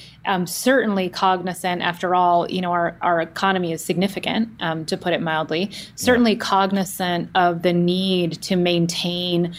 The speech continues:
Speaker 1: the thrust of California's economy and economic growth,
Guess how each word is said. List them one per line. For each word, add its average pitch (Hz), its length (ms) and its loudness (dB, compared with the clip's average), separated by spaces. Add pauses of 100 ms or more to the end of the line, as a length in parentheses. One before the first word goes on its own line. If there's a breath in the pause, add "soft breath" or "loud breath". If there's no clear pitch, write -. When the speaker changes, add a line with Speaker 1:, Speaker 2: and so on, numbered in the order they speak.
(240 loud breath)
Speaker 1:
the 185 200 2
thrust 208 560 0
of 196 120 2
California's 175 1000 -2 (220 loud breath)
economy 175 600 0
and 180 180 -2
economic 170 560 -4
growth, 170 520 -2